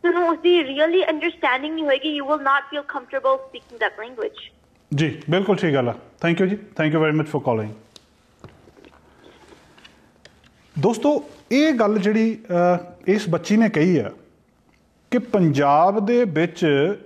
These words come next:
Speaker 2: ਇੱਥੋਂ ਉੱਥੇ ਗਏ ਪੰਜਾਬੀ ਸਿੱਖਣ, ਉਹਨਾਂ ਸਕੂਲਾਂ, ਇਹ ਫੈਕਟ ਆ, ਸ਼ਾਇਦ ਤੁਸੀਂ ਜਾਣਦੇ ਹੋ ਕਿ ਨਹੀਂ ਜਾਣਦੇ, ਅ, ਮੈਨੂੰ ਇਸ ਗੱਲ ਦਾ ਇਲਮ ਨਹੀਂ ਆ, ਪਰ ਪੰਜਾਬ ਦੇ ਵਿੱਚ mostly ਅੰਗਰੇਜ਼ੀ ਸਕੂਲਾਂ ਦੇ ਵਿੱਚ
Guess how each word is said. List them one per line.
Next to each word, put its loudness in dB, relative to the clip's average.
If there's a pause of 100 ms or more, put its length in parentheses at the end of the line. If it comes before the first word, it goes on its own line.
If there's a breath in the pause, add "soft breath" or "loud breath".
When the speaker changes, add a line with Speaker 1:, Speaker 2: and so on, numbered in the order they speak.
(280)
Speaker 2:
ਇੱਥੋਂ 0 (520)
ਉੱਥੇ 0
ਗਏ 4
ਪੰਜਾਬੀ 0
ਸਿੱਖਣ, 0 (400)
ਉਹਨਾਂ 4
ਸਕੂਲਾਂ, 0
ਇਹ 2
ਫੈਕਟ -2
ਆ, 2
ਸ਼ਾਇਦ 0
ਤੁਸੀਂ -4
ਜਾਣਦੇ 0
ਹੋ 2
ਕਿ -4
ਨਹੀਂ 0
ਜਾਣਦੇ, 2
ਅ, -2
ਮੈਨੂੰ 2
ਇਸ -2
ਗੱਲ 2
ਦਾ 2
ਇਲਮ 2
ਨਹੀਂ 4
ਆ, 0 (560 loud breath)
ਪਰ 2
ਪੰਜਾਬ 2
ਦੇ 4
ਵਿੱਚ -2
mostly 0
ਅੰਗਰੇਜ਼ੀ 2
ਸਕੂਲਾਂ 0
ਦੇ 4
ਵਿੱਚ -4